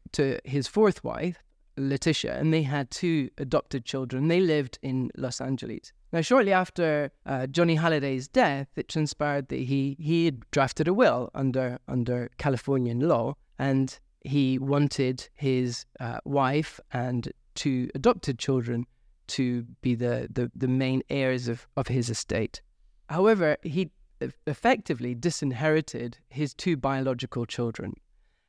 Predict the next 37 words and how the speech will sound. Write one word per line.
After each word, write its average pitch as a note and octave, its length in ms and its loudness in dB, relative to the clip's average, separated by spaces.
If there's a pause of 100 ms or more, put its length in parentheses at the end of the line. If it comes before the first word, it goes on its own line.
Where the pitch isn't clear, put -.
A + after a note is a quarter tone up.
(120)
and C#3+ 480 0
they, D3 560 0 (360)
uh, D3 220 0
contested E3+ 720 -2 (160)
his C3 240 -6
will, A#2+ 340 -6 (160)
because D#3 320 -2 (200)
under F3+ 460 4 (220)
French - 580 2 (100)
succession D3 680 0
laws, C3+ 320 -6 (300)
you F3+ 140 0
can't F3+ 400 2
do D3+ 200 2
that. A2+ 240 -2
In, F3+ 160 4 (100)
in F#3 160 2
the F#3 60 6
United D#3 340 0
States, - 560 -2 (320)
you F#3+ 140 -4
can. F3+ 400 0
You B2+ 100 -6
can, C3 240 -6
you C#3+ 140 -6
have C3+ 180 -4
what C#3 120 -4
we C3+ 100 0
call B2 240 -2
testamentary C#3 760 -2
freedom. B2+ 520 -6
So - 160 -6
you F3 80 0
can D3+ 280 2
leave E3 300 2
the C#3+ 120 0
assets C3+ 500 -2